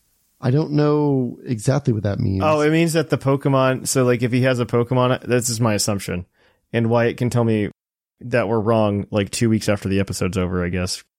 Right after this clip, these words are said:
Speaker 2: based on what he told me in Discord today.
Speaker 1: Oh.
Speaker 2: But my assumption is that if the, uh, primary color is unique, it,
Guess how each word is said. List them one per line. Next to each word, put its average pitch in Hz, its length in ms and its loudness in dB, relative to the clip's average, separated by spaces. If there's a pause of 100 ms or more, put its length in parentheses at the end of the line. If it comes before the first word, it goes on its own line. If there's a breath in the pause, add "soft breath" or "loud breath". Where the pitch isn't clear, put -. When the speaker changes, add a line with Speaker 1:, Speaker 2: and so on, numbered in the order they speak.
Speaker 2:
based 98 220 2
on 95 80 2
what 92 100 2
he 92 40 0
told 95 180 0
me 92 60 4
in 92 60 2
Discord 90 360 -2
today. 87 220 -6 (480)
Speaker 1:
Oh. 107 200 0 (1040 loud breath)
Speaker 2:
But 127 420 0 (500)
my 123 220 0
assumption 139 520 0
is 113 320 0 (440)
that 117 500 0 (400)
if 139 240 -2
the, 123 220 2
uh, 110 160 2
primary 135 420 0
color 127 260 0
is 113 140 -2
unique, 113 440 0 (440)
it, 135 80 -4